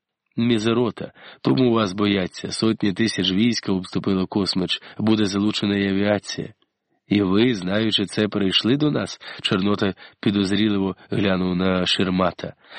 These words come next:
"Не сумнівайся, командире", — з докором мовив сержант, "ми і там загинули б, нам смерш стріляє в спини. А коли загинемо на вашому боці, то в бою із заклятим ворогом".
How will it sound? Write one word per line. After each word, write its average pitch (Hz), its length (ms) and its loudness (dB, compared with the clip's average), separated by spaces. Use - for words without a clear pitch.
"Не 135 140 4
сумнівайся, 147 640 0
командире", — 98 680 -2
з 92 100 -8
докором 95 360 0
мовив 92 280 0
сержант, 92 460 -2
"ми 139 180 4
і 139 60 0
там 160 240 0
загинули 92 540 -2
б, 85 100 -8
нам 120 380 0
смерш 113 600 -2
стріляє 95 440 -2
в 87 60 -4
спини. 87 420 -2
А 117 120 0
коли 143 240 2
загинемо 131 540 2
на 123 120 0
вашому 123 380 0
боці, 110 340 0
то 104 180 0
в 98 60 -2
бою 104 300 2
із 98 140 0
заклятим 92 500 -2
ворогом". 92 480 -2